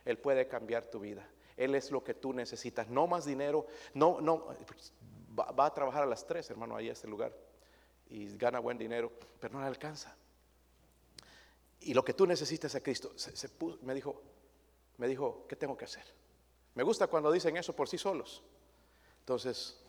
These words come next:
"Vamos a buscar un lugar aquí, Joshua, porque mira, aquí están, nos pueden, nos van a ver. ¿Qué tal si nos vamos allá atrás?". Ya había guiado a alguien atrás, atrás de las oficinas, allá, na-, nadie llega ahí.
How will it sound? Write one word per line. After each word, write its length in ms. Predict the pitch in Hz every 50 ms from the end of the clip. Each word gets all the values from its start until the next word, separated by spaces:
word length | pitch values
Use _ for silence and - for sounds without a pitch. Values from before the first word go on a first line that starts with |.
| - - - -
"Vamos 180 | 123 135 139
a 60 | 143
buscar 260 | 139 127 - - 139 135
un 80 | 135
lugar 300 | 117 101 110 131 135 127
aquí, 360 | 120 - - 139 135 135 127 113 127
Joshua, 240 | 131 123 - 131
porque 500 | 117 - 113 107 - - 113 110 107 101 - - - - - - - - - - -
mira, 180 | - 131 139 135
aquí 120 | 135 139
están, 360 | 120 - - 139 127 120 127 123 -
nos 160 | 123 123 110 -
pueden, 340 | - 131 123 120 120 127 - - -
nos 140 | 120 120 107
van 160 | 120 123 120
a 60 | 117
ver. 180 | 120 127 120 - - - - - - - - -
¿Qué 80 | - -
tal 140 | - 165
si 100 | 156 165
nos 80 | 147 135
vamos 220 | 127 151 151 135
allá 120 | 147 139 143
atrás?". 440 | 143 147 151 147 139 - - - -
Ya 120 | 123 131
había 140 | 135 143 139
guiado 260 | 127 127 131 135 139
a 20 | 131
alguien 220 | 131 131 127 127
atrás, 340 | 139 - - 139 139 131 -
atrás 400 | - 110 - 180 180 196 185 165
de 60 | 156 143
las 160 | 139 135 143
oficinas, 460 | 127 135 131 131 170 170 151 139 131
allá, 260 | 135 143 156 165 147
na-, 220 | 135 123 156 160 147
nadie 260 | 147 156 160 156 143
llega 260 | 139 143 151 139 139
ahí. 160 | 143 160 156